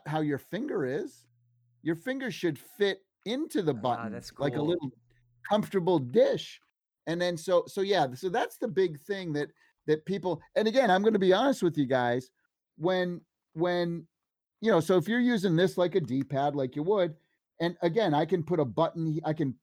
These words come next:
Speaker 1: put a physical button here and a physical button there. And I can, I can split the screen in the center. So the left side of the screen is jump and the l-, right side of the screen is fire, let's say, right?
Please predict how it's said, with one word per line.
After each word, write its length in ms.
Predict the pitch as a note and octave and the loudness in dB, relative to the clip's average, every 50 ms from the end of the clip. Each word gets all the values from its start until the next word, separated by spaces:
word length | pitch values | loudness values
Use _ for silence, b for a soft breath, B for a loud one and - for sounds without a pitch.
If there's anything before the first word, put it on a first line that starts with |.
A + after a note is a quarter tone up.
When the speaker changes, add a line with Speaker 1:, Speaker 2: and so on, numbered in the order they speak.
| _ _ | _ _
Speaker 1:
put 200 | - G3 G#3 G3+ | -4 -2 0 0
a 60 | D#3 | -2
physical 440 | - _ F#3 F3+ D3 E3 D#3 E3 C#3+ | -2 _ -2 0 0 0 -2 -2 -2
button 300 | A2+ D3+ C#3+ - C3+ C#3 | 0 -2 -4 -2 -4 -6
here 260 | C3 D3+ F3+ G#3 A3 | -4 -4 -4 -4 -2
and 100 | A3 G3 | -4 -4
a 40 | D#3 | -2
physical 380 | - E3+ E3 D3+ D#3 D3+ D#3 | -2 -2 -2 -2 -2 -2 -2
button 340 | B2+ A#2 D3+ C3 - C3 C3+ | 0 0 -2 -2 -2 -2 -2
there. 360 | D3+ E3 D#3+ C#3+ A#2 G2+ G2 - _ _ _ _ _ - | -2 0 0 -2 -2 -4 -8 -14 _ _ _ _ _ -4
And 120 | C#3 D#3 | -2 0
I 80 | E3+ D#3 | 0 0
can, 240 | B2+ D3 C3+ A#2+ - _ _ | -2 -4 -6 -6 -12 _ _
I 100 | D3 C#3 | -2 0
can 160 | - D3 B2+ | 0 0 -2
split 400 | - - - - F#3 G3+ G3 - | -2 -6 -2 2 2 2 2 2
the 80 | - F3 | -2 -4
screen 380 | - - - F3+ F3 E3+ E3 | -4 -4 -4 -4 -2 -2 -2
in 100 | D#3+ D#3 | -2 -2
the 100 | D3+ C#3+ | -2 -2
center. 640 | D3 - - F#3+ F3+ F3+ E3 C#3 B2+ B2 B2 B2 - _ _ _ _ _ _ | -4 -6 -6 -4 -2 0 0 -2 -2 -2 -4 -6 -8 _ _ _ _ _ _
So 260 | - - D#3+ D3+ D3 | -6 0 2 2 2
the 80 | C#3 C3+ | 2 2
left 340 | C3 C#3 D#3 F3+ G3 F#3+ - | 2 2 4 2 2 0 -2
side 320 | - G3+ F#3 F3+ F3+ F3 | -2 0 0 2 2 0
of 60 | E3+ | -2
the 100 | E3 E3 | -4 -4
screen 400 | D#3+ - - F3 E3+ E3+ E3 D3+ | -6 -6 -6 -6 -4 -2 -2 -2
is 160 | C#3+ C3 A2 | -2 -2 -4
jump 420 | G#2 - G#3+ A3+ A3+ A#3 A#3 - - | -8 -4 -2 0 0 0 -2 -2 -6
and 120 | F3+ D#3+ | -4 -2
the 60 | D#3+ | -2
l-, 220 | D3+ D3 C#3+ C#3 - _ | -2 -2 -4 -6 -8 _
right 280 | C#3 D#3 F3 F3 - - | 0 2 2 2 2 0
side 240 | - D#3+ D#3 D3+ | 0 2 2 2
of 60 | D3 C#3 | 2 0
the 60 | C#3+ | -4
screen 320 | - - - D#3 D3 C#3+ | -4 -4 -2 0 0 0
is 140 | C#3 B2 - | 0 -2 -4
fire, 380 | - _ D3 C#3 B2+ A#2 A2 G#2 | -8 _ -4 -4 -4 -4 -6 -8
let's 280 | G2+ F#2+ F#2 _ - | -10 -12 -16 _ -12
say, 200 | - G#2+ F#2+ F2 | -10 -10 -10 -10
right? 320 | E2+ G2+ A#2 C3 D#3+ F#3+ | -8 -6 -6 -4 -4 -6